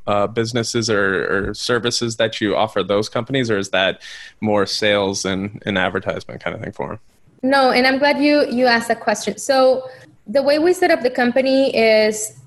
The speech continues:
Speaker 2: first of all, thinking of the liquor industry, in all honesty. And we thought, okay, we wanna be a one-stop shop for a new brand that wants to start a business in the U S or that wants to, you know, come to the U S.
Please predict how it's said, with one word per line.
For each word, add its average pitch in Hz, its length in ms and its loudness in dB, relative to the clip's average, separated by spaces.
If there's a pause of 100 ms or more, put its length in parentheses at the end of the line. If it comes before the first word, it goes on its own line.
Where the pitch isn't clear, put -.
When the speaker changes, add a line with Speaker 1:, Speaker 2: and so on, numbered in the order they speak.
(120)
Speaker 2:
first 302 260 0
of 294 60 -2
all, 277 160 4
thinking 262 300 2
of 240 160 2
the 214 80 0
liquor 202 240 0
industry, 262 640 0
in 214 100 2
all 202 100 4
honesty. 220 580 0
And 214 180 2
we 220 80 2
thought, 220 300 0
okay, - 180 0
we 233 120 2
wanna 254 220 4
be 247 480 4
a 208 340 4
one-stop 226 680 0
shop 208 480 -2
for 196 520 2 (380)
a 196 320 4
new 240 180 4
brand 262 380 2
that 214 100 0
wants 226 300 0
to 233 320 4
start 226 260 0
a 214 40 0
business 220 580 0
in 196 480 2
the 196 100 0 (120)
U 180 80 2
S - 200 -4
or 226 140 4
that 208 180 0
wants 220 220 2
to, 226 260 2
you 208 80 2
know, 202 80 2
come 208 180 -2
to 208 100 -4
the 190 100 0
U 185 160 2
S. - 220 -6